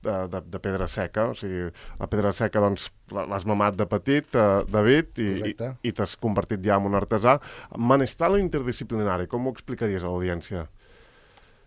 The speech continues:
Speaker 2: Bueno, a mi em costa una mica d'explicar perquè és algo nou també i no s'encaixa
Speaker 1: D'acord.
Speaker 2: exactament a, a,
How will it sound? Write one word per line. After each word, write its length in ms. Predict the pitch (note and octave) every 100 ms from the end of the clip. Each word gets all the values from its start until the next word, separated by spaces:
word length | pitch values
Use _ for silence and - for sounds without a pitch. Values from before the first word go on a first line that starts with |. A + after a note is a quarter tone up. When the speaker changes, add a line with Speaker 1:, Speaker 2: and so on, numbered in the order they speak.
| -
Speaker 2:
Bueno, 420 | A2+ C3 C3+ B2
a 100 | A2
mi 280 | A#2+ C3 C#3
em 140 | C3+ C3
costa 260 | A#2+ -
una 100 | B2+
mica 200 | B2 B2
d'explicar 340 | A#2+ - A2+ A#2+
perquè 180 | B2 A2+
és 60 | G#2
algo 160 | A#2
nou 180 | A#2 A2+
també 440 | A2+ G#2 G#2+ A#2 A#2
i 60 |
no 160 | G#2 G#2+
s'encaixa 480 | A2 G2+ G2 - A2
Speaker 1:
D'acord. 220 | G#2+ G2
Speaker 2:
exactament 540 | A#2 A2+ A2+ A2 A2+ A2
a, 220 | G2+ F#2
a, 160 | - F#2+